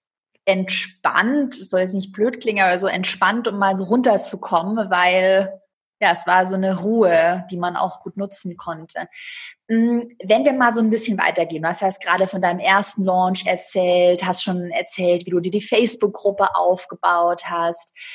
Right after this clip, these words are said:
Wie ist es dann bei dir weitergegangen? Weil du hattest ja im Vorgespräch auch schon angesprochen, du hattest ja noch einen dritten Launch jetzt am ersten September.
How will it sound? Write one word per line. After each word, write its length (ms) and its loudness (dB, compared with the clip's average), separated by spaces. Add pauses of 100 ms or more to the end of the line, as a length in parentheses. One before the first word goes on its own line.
(320)
Wie 420 -4
ist 160 0
es 140 -4
dann 180 0
bei 100 4
dir 200 0
weitergegangen? 760 0
Weil 300 2
du 100 -4
hattest 300 -4
ja 120 6
im 100 0
Vorgespräch 760 0
auch 140 4
schon 180 -4
angesprochen, 560 -2
du 80 2
hattest 280 2
ja 60 0
noch 220 0
einen 140 -4
dritten 600 0
Launch 560 0
jetzt 400 0
am 260 -6
ersten 460 0
September. 720 -6